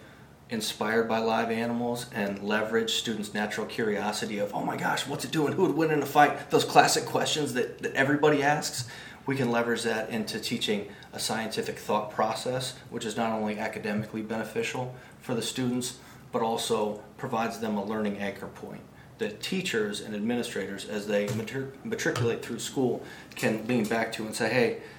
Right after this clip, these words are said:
uh, do you guys remember when the shark came in and we went through this process and we asked these questions, we made them comparative, we analyzed it, and we collected data?" So although it may seem like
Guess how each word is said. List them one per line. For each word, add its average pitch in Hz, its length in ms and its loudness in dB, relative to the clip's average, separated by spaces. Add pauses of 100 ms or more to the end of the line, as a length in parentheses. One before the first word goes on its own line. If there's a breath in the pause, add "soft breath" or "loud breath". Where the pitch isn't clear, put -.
(100 loud breath)
uh, - 240 0
do 135 80 -6
you 135 80 2
guys 147 120 4
remember 147 260 0
when 135 100 0
the 120 60 -2
shark 135 240 0
came 131 240 -2
in 131 180 0
and 107 100 -2
we 110 60 -4
went 120 160 -2
through 127 120 -8
this 117 120 -6
process 120 600 -2
and 104 80 -8
we 107 80 -4
asked 120 180 -2
these 120 120 -4
questions, 117 600 -4 (220 loud breath)
we 104 80 -6
made 104 180 4
them 113 80 4
comparative, 117 760 2 (260 loud breath)
we 101 120 -6
analyzed 120 600 2
it, 117 120 -2
and 101 80 -8
we 101 80 -8
collected 113 460 -4
data?" 113 380 0 (560 loud breath)
So 113 440 2
although 123 360 6
it 113 80 2
may 120 120 0
seem 117 300 -2
like 104 260 -4